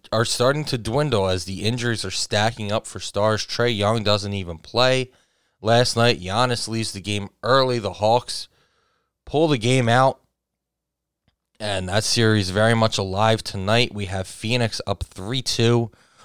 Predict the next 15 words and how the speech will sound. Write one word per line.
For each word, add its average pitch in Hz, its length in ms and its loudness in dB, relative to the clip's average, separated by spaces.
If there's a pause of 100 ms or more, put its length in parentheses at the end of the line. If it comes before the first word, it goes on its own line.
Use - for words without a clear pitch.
looking 113 220 -2
to 98 80 -2
close 110 340 4
it 101 100 2
out 107 280 4
in 127 180 0
L 101 260 2
A 110 220 4
against 101 240 -4
a 98 40 -10
Clippers 110 460 -4
team 95 300 -8
that 90 220 -12
just 98 280 -6
won't 95 420 0